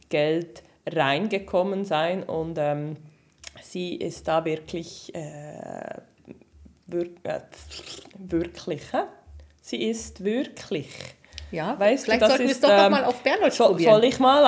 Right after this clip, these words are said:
Speaker 1: auf, auf Berndeutsch? <laughs> Nein, nee, also sie hat wirklich, also ihr Geschäft, ihr geschätztes Vermögen liegt bei siebenhundertsiebzig Millionen Euro und die macht jährlich einfach rein aufgrund von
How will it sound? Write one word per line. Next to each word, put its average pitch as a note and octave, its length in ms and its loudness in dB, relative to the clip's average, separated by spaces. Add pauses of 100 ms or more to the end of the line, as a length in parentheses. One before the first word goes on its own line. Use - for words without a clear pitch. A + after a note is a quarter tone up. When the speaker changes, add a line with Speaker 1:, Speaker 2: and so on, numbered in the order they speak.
Speaker 1:
auf, A3 220 0
auf F#3+ 380 2
Berndeutsch? C4 760 2
<laughs> - 80 -16
Nein, F3+ 220 -4 (380)
nee, F3 240 0
also F3+ 240 2
sie F#3 180 2
hat E3+ 280 0
wirklich, - 380 -6
also F3+ 200 -2
ihr G#3 120 -2
Geschäft, F3+ 360 -4 (140)
ihr G#3 220 -4
geschätztes F#3 480 -8
Vermögen F#3 500 -8
liegt E3 240 -12
bei C#3+ 280 -6
siebenhundertsiebzig F3 840 -10
Millionen D#3+ 420 -10
Euro D3+ 440 -6
und D#3+ 220 -12 (120)
die F#3+ 80 -6
macht E3 300 -4
jährlich F3 380 -4
einfach F3 340 -6
rein D#3+ 260 -2
aufgrund E3+ 540 -10
von D#3+ 320 -12